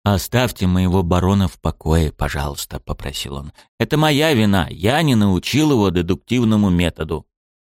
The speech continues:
"Чему?" тонким голосом спросил наследник герцогства, пристроившийся за столом слева от попаданца, немного нагловато подвинув кольта. Такой же вопрос читался и в выражениях лиц и остальных друзей,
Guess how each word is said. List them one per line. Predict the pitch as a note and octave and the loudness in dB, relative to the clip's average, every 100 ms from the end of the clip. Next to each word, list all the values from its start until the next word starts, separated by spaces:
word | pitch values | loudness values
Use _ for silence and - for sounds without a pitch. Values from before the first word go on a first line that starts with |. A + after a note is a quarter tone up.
| _ _ - | _ _ -6
"Чему?" | A#3 A#3+ B3 B3+ - _ _ _ - | -2 2 2 0 -4 _ _ _ -2
тонким | F#2+ F2+ F2+ F2 | 0 0 0 2
голосом | F#2 G#2 F#2 F2+ E2+ | 2 2 0 0 -4
спросил | - F2 - E2 | -2 -4 -2 0
наследник | E2 D#2+ - E2 E2 E2 F2 | 0 0 -2 -4 -2 -2 0
герцогства, | F#2+ - F#2+ - - E2+ | -2 -4 -14 -12 -4 -4
пристроившийся | - E2+ - - F2 E2+ - E2 - E2 D#2 | -2 -6 -6 -4 0 0 -4 -12 -8 -8 -4
за | F#2 G#2 | 0 0
столом | - G#2 G2+ G#2 | 0 0 2 0
слева | - F2 F#2 F2+ E2+ | -2 -2 2 2 0
от | _ | _
попаданца, | F2 - F#2 F2 F#2 D#2+ D2 - C#2+ - _ _ | -6 -2 -2 0 0 0 -2 -4 -6 -6 _ _
немного | - F#2 F2+ F2 | -2 0 0 0
нагловато | E2+ E2+ E2+ E2 E2+ - | -2 0 0 0 -2 -4
подвинув | - D#2+ D#2+ D#2+ - | -8 -6 -4 -4 -6
кольта. | C#2 B1+ - C2+ - _ _ _ _ _ _ _ _ _ _ _ - | -14 -14 -12 -14 -14 _ _ _ _ _ _ _ _ _ _ _ -8
Такой | - G2+ | -2 0
же | F2 | 2
вопрос | F2 - C#3+ | 2 0 -4
читался | - - F#2+ G#2 - E2+ | -2 -4 -2 -2 0 -2
и | |
в | E2 | 0
выражениях | F2 E2 F2 F2 D#2 | 0 0 2 0 0
лиц | E2+ G2 - | -6 -8 -2
и | A2 | -2
остальных | A#2 B2+ A2 F2+ D#2 | 0 0 0 0 -2
друзей, | E2 D#2+ - D#2+ D#2 C#2+ - | -4 -4 -4 -4 -2 -6 -12